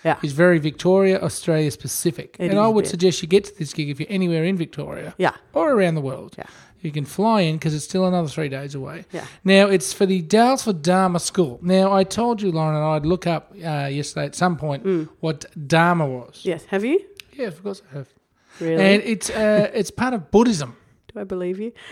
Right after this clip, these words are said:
Speaker 1: Yes, I wondered if it might have been.
Speaker 2: Well, 'cause it's got D H.
Speaker 1: Mm,
Speaker 2: It's got
Speaker 1: yeah.
Speaker 2: that Buddhistic
Speaker 1: It just
Speaker 2: type of
Speaker 1: sounds like it is.
Speaker 2: talking. Yeah, so it's part of Buddhism.
Speaker 1: Yeah.
Speaker 2: And it, it, it I,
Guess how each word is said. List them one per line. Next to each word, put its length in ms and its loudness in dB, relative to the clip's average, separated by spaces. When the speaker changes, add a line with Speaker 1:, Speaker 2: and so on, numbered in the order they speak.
Speaker 1:
Yes, 160 2
I 100 4
wondered 340 4
if 160 0
it 80 -6
might 200 -2
have 120 -8
been. 280 -10
Speaker 2:
Well, 140 2
'cause 140 -4
it's 80 -8
got 260 -8
D 160 -2
H. 460 -6
Speaker 1:
Mm, 480 -2
Speaker 2:
It's 120 2
got 120 6
Speaker 1:
yeah. 80 2
Speaker 2:
that 220 -2
Buddhistic 640 2
Speaker 1:
It 100 -20
just 100 -20
Speaker 2:
type 140 0
of 60 4
Speaker 1:
sounds 520 4
like 220 -2
it 80 -4
is. 240 -6
Speaker 2:
talking. 480 -2
Yeah, 220 4
so 220 4
it's 220 6
part 260 0
of 120 0
Buddhism. 480 0
Speaker 1:
Yeah. 160 -2
Speaker 2:
And 340 4
it, 300 -2
it, 180 -4
it 220 -2
I, 160 -6